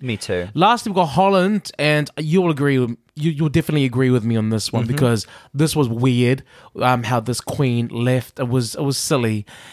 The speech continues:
Speaker 2: and they definitely could have gone on to potentially win the series.
Speaker 1: Mm-hmm. I know you're gonna say.
Speaker 2: Three, two,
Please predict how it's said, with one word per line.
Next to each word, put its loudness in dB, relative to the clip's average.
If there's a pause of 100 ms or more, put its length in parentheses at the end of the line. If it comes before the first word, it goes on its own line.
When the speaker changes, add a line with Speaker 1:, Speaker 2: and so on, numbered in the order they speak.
(140)
Speaker 2:
and 0
they 0
definitely 2
could 0
have 0
gone 2
on 0 (120)
to -2
potentially -2
win -2 (140)
the -6
series. 0
Speaker 1:
Mm-hmm. -6
I -4
know 2
you're 2
gonna -4
say. -4 (280)
Speaker 2:
Three, 2 (140)
two, 0